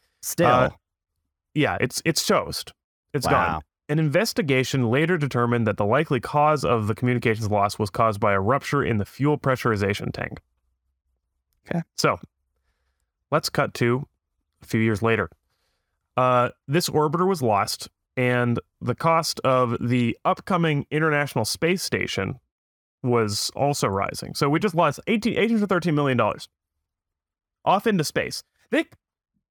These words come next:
Speaker 2: they could have given that eight hundred thirteen million dollars to me, just as useful.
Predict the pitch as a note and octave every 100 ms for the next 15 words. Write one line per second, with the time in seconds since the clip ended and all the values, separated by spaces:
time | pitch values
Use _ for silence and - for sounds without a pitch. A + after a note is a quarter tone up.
0 | - D4+ F4+ D#4 A3+ B3 G#3+ G#3+ E3+ G3+
1 | G#3+ F3+ F#3+ F#3 G3 E3+ F3 E3+ D#3+ C3+
2 | B2+ C#3+ E3 F#2+ - _ F3+ G#3 G#3+ D#3
3 | E3 E3 - -